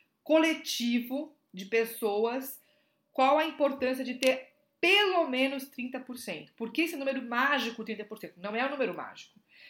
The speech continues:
Esse número já foi comprovado, é, por pesquisas, que é o mínimo necessário pra você ter uma opinião, né, pra você ter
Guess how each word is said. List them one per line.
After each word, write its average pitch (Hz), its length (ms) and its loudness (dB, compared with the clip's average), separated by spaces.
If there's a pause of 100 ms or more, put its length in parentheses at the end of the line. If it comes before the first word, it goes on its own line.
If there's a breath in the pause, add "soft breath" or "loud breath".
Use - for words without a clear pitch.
(140 loud breath)
Esse 185 220 -6
número 254 240 -4
já 233 100 -4
foi 196 160 -8
comprovado, 202 840 -6 (640)
é, 196 100 -6
por 180 180 -8
pesquisas, 226 520 -4
que 247 100 -2
é 233 60 4
o 233 140 -4
mínimo 415 600 -4
necessário 302 580 -2
pra 269 120 -4
você 262 220 -8
ter 254 460 -4 (240)
uma 226 120 -4
opinião, 233 720 -4 (180)
né, 220 160 0
pra 220 120 -6
você 214 220 -10
ter 226 440 -2